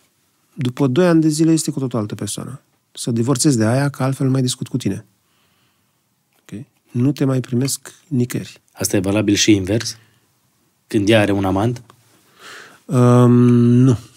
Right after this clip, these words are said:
Speaker 2: Când ea are un amant, a plecat de, deja de acasă, nu?
Speaker 1: Când ea are un amant, este pentru că ea este generoasă cu soțul ei și nu vrea să-l necăjească foarte tare. E un băiat care nu-i greșește cu mare lucru și asta e o mare greșeală.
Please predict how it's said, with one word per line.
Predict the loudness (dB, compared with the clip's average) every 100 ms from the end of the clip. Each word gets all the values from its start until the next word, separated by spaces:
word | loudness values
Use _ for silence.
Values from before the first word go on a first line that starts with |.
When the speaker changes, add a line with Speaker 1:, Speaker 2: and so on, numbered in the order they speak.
| -8
Speaker 2:
Când | 0 4
ea |
are | 4
un | 4
amant, | 0 0 -2
a |
plecat | 0 0 2
de, | 2 4 2
deja | 2 2 4
de | 2
acasă, | 0 -4 -8
nu? | -2
Speaker 1:
Când | 2 4 4 6
ea | 6
are | 6
un | 4 2
amant, | 2 0 0 2 2 0 -10 -16 -4
este | 0 0 -2
pentru | -2 0 -2 -6
că | -2 0 2 0 -2 -8 -6 -4 -4 -6 -2
ea | 2 2
este | 2 2
generoasă | 4 2 2 -2
cu | -4
soțul | -2 -2 0 0
ei |
și | 0 0
nu |
vrea | 0 0
să-l | 0 2
necăjească | 2 0 -2 -2 -4 -6 -8
foarte | -10 -10 -10 -10
tare. | -8 -10 -6
E | -4
un | -2
băiat | -2 -4
care | 0 2
nu-i |
greșește | 2 0 -2 -4 -6
cu | -8
mare | -8 -8 -8
lucru | -10 -8 -8 -8
și | -6
asta | -4 -2
e |
o | -2
mare | -2
greșeală. | -4 -4 -6 -4 -6